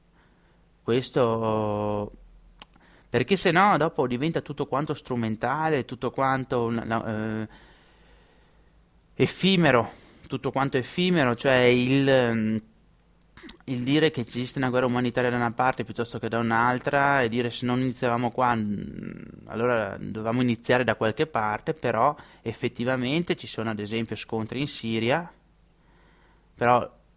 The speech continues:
non si capisce perché non ci sono gli stessi volenterosi che intervengono in Siria per sostenere i rivoltosi o gli stessi volenterosi che intervengono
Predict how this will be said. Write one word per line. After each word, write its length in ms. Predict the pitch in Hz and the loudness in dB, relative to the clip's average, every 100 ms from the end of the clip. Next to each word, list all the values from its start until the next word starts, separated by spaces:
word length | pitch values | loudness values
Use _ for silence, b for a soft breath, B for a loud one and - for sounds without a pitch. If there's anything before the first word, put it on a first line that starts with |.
| _ _ | _ _
non 140 | - 117 | -8 -8
si 140 | - | -6
capisce 480 | 107 104 123 139 156 | -8 -6 -6 -4 -6
perché 300 | 120 107 - | -6 -8 -6
non 160 | 107 107 - | -6 -6 -10
ci 120 | 107 | -12
sono 920 | - 117 113 117 110 107 104 104 104 b b b b b b b b b b b b b - | -6 -2 -2 -2 -2 -2 -4 -4 -6 b b b b b b b b b b b b b -8
gli 100 | 120 | -6
stessi 360 | - 135 - | 0 2 2
volenterosi 720 | 120 117 113 - 131 120 131 | 4 4 2 2 2 2 0
che 100 | 160 | -4
intervengono 600 | 113 107 113 110 110 113 | -4 -4 -4 -4 -4 -2
in 160 | 139 147 | -2 -2
Siria 500 | - 120 110 110 160 | -2 -2 -2 2 0
per 180 | 160 117 | 0 -4
sostenere 580 | - 117 - 104 113 113 | -4 -10 -6 -4 -4 -4
i 20 | |
rivoltosi 840 | 104 104 104 - 107 147 123 110 | -4 -6 -8 -6 -2 0 0 -4
o 120 | - 113 | -6 -8
gli 40 | |
stessi 280 | - 104 117 | -8 -8 -6
volenterosi 760 | 107 110 117 143 117 135 170 | -4 -4 -2 0 0 -2 -4
che 380 | - 131 117 60 - | -4 -4 -4 -6 -10
intervengono 1300 | 107 101 110 110 117 110 107 104 104 104 104 104 101 | -10 -4 -4 -2 -4 -2 -4 -2 -2 -2 -2 -4 -6